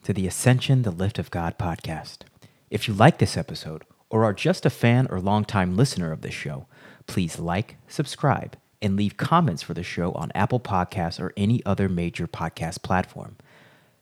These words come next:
This will give this podcast the clout it deserves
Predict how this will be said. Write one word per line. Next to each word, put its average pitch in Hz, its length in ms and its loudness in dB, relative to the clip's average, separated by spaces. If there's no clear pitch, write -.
This 117 180 4
will 151 80 2
give 117 240 2
this 117 160 2
podcast 85 580 -4
the - 80 -4
clout - 400 0
it - 60 -4
deserves - 560 -4